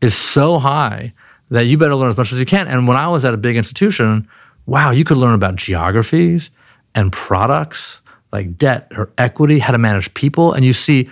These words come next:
relationships are the hardest thing in the world. We have variables about ourselves that are not defined. So you put two people in a room, there's infinite variables. So when you put that into an institution, you learn about all these different variables about people.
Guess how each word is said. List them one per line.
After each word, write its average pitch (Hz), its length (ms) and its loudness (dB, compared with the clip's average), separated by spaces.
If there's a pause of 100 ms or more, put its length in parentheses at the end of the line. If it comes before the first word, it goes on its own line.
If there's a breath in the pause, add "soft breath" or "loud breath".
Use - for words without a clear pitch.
(180 loud breath)
relationships 170 540 0
are 104 60 2
the 104 80 0
hardest 123 320 0
thing 113 120 0
in 110 60 0
the 110 80 0
world. 151 340 0 (280 loud breath)
We 175 480 0 (280)
have 123 300 0
variables 113 680 -2
about 101 220 0
ourselves 107 840 -2 (420 soft breath)
that 107 420 -2
are 113 100 0
not 123 200 0
defined. 117 580 -2 (220 soft breath)
So - 140 -4
you 131 80 2
put 147 160 0
two 190 120 0
people 143 240 2
in 117 60 4
a 117 60 4
room, 131 380 0 (220 loud breath)
there's 135 180 2
infinite 151 340 2
variables. 123 580 -4 (380 loud breath)
So - 160 0
when 156 100 4
you 185 60 2
put 170 180 -2
that 135 180 -2
into 131 200 0
an 131 80 0
institution, 110 720 -2 (280 soft breath)
you 170 240 4
learn 147 420 2
about 107 240 -2
all 147 200 -2
these 143 180 2
different 120 280 -2
variables 127 340 2
about 101 180 0
people. - 440 -6